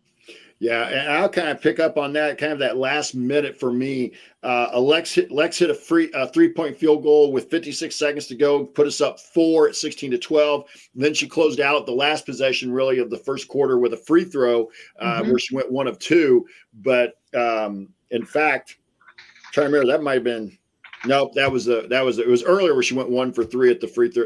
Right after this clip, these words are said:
Speaker 1: at the free throw line when she'd been fouled on a three-pointer. But she hit a free throw there with, with, and put us up seventeen to twelve, uh, with five seconds to go in the quarter. So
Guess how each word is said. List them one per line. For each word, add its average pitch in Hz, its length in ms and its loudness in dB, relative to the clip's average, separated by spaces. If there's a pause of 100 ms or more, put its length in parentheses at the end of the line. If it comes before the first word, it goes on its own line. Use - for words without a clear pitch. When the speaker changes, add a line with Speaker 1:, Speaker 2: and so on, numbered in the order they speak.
Speaker 1:
at 113 80 -4
the 113 60 -6
free 127 180 -2
throw 120 160 -2
line 120 120 -4
when 117 60 -6
she'd 123 200 -4
been 120 160 2
fouled 151 420 -2
on 120 140 -2
a 104 40 -6
three-pointer. 113 680 -4 (300)
But 120 120 4
she 151 100 2
hit 165 120 6
a 147 40 0
free 156 220 0
throw 143 240 0
there 131 260 0
with, 117 220 -2
with, 120 260 0
and 117 140 -8
put 139 120 0
us - 100 -6
up 135 160 -2
seventeen 135 460 -2
to 110 60 -6
twelve, 135 600 0 (380)
uh, 110 240 -2
with 117 160 0
five 131 240 -2
seconds 117 240 -4
to 104 80 -12
go 117 100 2
in 107 80 -4
the 104 60 -10
quarter. 110 340 -2
So 101 320 -6